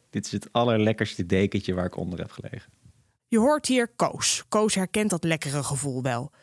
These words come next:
Speaker 2: Ik zoek Koos thuis op in Amsterdam om met hem te praten over zijn ervaringen met opioïden.
Speaker 1: Ik heb, eh, anderhalf jaar geleden mijn, eh, kruisband en meniscus gescheurd, eh, bij een potje padel. Ja, dat is die hippe, eh,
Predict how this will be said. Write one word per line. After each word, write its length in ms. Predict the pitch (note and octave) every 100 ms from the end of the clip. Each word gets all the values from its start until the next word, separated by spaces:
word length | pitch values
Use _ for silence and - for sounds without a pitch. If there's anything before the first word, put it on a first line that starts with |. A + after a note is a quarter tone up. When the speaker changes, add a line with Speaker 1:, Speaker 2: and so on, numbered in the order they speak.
| - - _
Speaker 2:
Ik 140 | - -
zoek 180 | A3+ -
Koos 300 | F3+ E3+ -
thuis 260 | A#3 A#3+
op 120 | A3+
in 80 | G#3
Amsterdam 520 | F#3 F3 E3+ E3+ G#3
om 120 | A#3 A#3
met 160 | G#3+
hem 120 | G#3
te 100 | G3
praten 440 | G3 A3 B3+ C4+ B3+
over 200 | A#3 A3
zijn 240 | F#3+ F#3+
ervaringen 560 | F#3+ G3 A3+ A3 G3 F3
met 180 | E3+ -
opioïden. 600 | E3 E3 D#3+ D3+ C3 - - _ _
Speaker 1:
Ik 180 | - G#2+
heb, 220 | A#2 A2+
eh, 760 | - - G2 G2 G2 F#2+ F#2 - -
anderhalf 340 | A2+ A2+ G#2+
jaar 140 | - F2+
geleden 460 | G2+ F#2+ F#2 E2
mijn, 300 | F2 F2 F2
eh, 260 | E2 - -
kruisband 460 | - G2+ F#2+ - F2+
en 120 | F2+
meniscus 400 | F#2 A2+ - B2
gescheurd, 500 | - - C3 F3 - _ _ - _ _ -
eh, 180 | G2 G2
bij 240 | F#2 F#2 F#2
een 120 | F2
potje 540 | - F#2+ - F2 E2 E2+ - -
padel. 500 | - G2 G#2+ F3+ - _ _ _ _
Ja, 80 | -
dat 80 | F#2+
is 140 | -
die 140 | F2+
hippe, 220 | F2 F2+ F2
eh, 340 | E2+ F2 F2